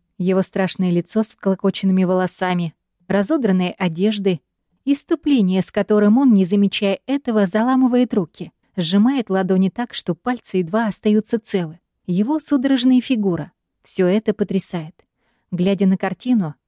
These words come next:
я сравниваю все это с искусством минувших веков и в сравнении том отдаю должное изяществу его работы". Рембрандт представил своим зрителям приключения своего облика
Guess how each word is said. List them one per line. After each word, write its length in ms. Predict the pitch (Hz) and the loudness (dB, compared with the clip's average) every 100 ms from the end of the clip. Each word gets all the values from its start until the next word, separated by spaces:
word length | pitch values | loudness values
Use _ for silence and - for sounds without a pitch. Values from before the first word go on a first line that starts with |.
| _ _ | _ _
я 180 | 180 202 | -2 0
сравниваю 580 | - 311 277 214 190 185 | -2 -2 2 4 4 0
все 220 | - 214 | 0 0
это 200 | 214 190 | 2 0
с 140 | - | 0
искусством 640 | 196 - 294 - - 185 - _ _ | -2 -2 -6 -4 0 0 -2 _ _
минувших 540 | 190 214 285 - 269 - | 2 4 2 0 -6 -4
веков 500 | 247 - 175 143 _ _ _ _ - | -8 -4 -6 -6 _ _ _ _ -6
и 80 | 185 | -4
в 60 | |
сравнении 580 | - 202 175 185 190 185 | -2 -4 -2 0 0 -2
том 360 | 170 220 226 196 _ _ _ | -2 2 2 2 _ _ _
отдаю 380 | 202 180 190 180 | -6 -2 0 0
должное 640 | 175 208 226 180 185 170 - _ _ | 2 2 0 -2 -2 -4 -8 _ _
изяществу 840 | 202 165 196 202 - - - 185 - | -4 0 -2 -2 -4 -4 -2 -4 -4
его 280 | 175 185 185 | -2 0 0
работы". 520 | 180 170 151 - 147 _ _ _ - | -2 -4 -6 -10 -20 _ _ _ -6
Рембрандт 680 | 196 262 302 208 175 - - _ | -2 0 0 0 -2 -6 -14 _
представил 520 | 190 208 - 339 277 | -4 -4 -4 -2 0
своим 360 | 165 - 190 190 | -2 0 2 2
зрителям 580 | 180 233 - 180 180 127 _ | 0 -2 -2 -2 -2 -4 _
приключения 640 | - 185 214 202 294 294 196 | -4 -2 -2 -4 -2 2 2
своего 480 | - 190 190 175 - | 2 0 0 0 -4
облика 560 | 262 233 185 - 170 | -6 -4 -6 -6 -8